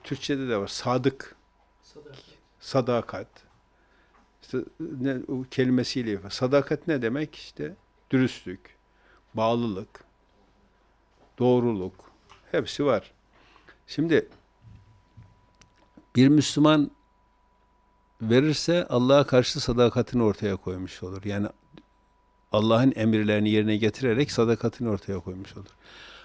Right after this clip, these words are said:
Speaker 1: Ama Müslüman olmayan kişiler de ver-, verecek. Onlar da devlete olan sadakatlerini ortaya koymuş olurlar. Onun için şeyde, Tevbe suresinde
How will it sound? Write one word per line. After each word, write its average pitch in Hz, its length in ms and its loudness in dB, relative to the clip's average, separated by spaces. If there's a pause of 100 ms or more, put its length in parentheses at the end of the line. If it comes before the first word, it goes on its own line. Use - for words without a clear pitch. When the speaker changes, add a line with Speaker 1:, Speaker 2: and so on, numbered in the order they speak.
(140)
Speaker 1:
Ama 135 220 8
Müslüman 123 480 4
olmayan 123 440 6
kişiler 147 480 2
de 90 120 2
ver-, 90 340 -6
verecek. 98 460 -4 (120)
Onlar 131 300 2
da 180 120 4
devlete 135 400 6
olan 131 220 4
sadakatlerini 98 720 -2
ortaya 92 300 -4
koymuş 92 420 -10
olurlar. 101 520 -14 (920)
Onun 151 120 4
için 175 180 4
şeyde, 135 520 2 (400)
Tevbe 139 300 2
suresinde 135 720 2